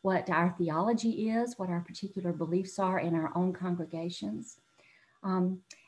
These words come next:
and we have to, to convey to them that they aren't just add-ons. They aren't just a segment of the worship service that happens and then it's over and then it's all about the adults. We really, when we include children well,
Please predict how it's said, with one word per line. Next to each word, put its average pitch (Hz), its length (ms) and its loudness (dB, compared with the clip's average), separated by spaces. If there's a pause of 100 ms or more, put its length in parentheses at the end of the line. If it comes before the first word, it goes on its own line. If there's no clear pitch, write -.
and 214 120 8
we 233 120 8
have 349 180 8
to, 294 200 4 (240)
to 233 120 0
convey 208 380 6
to 320 100 8
them 202 260 4
that 180 140 4
they 240 140 6
aren't 233 220 4
just 202 220 -4 (120)
add-ons. 160 680 2
They 254 160 2
aren't 226 280 4
just 208 240 0
a 175 60 2
segment 220 580 4
of 185 100 -2
the 190 100 2
worship 185 340 -2
service 180 540 0 (280)
that 160 120 2
happens 240 480 4
and 170 180 6
then 151 100 4
it's 151 180 0
over 233 360 4
and 185 160 4
then 190 100 4
it's 185 140 -2
all 165 160 0
about 147 300 -4
the 139 100 -4
adults. 135 540 -4 (300)
We 220 140 4
really, 220 580 4 (240)
when 202 240 4
we 202 120 6
include 202 400 2
children 190 480 2
well, 180 480 2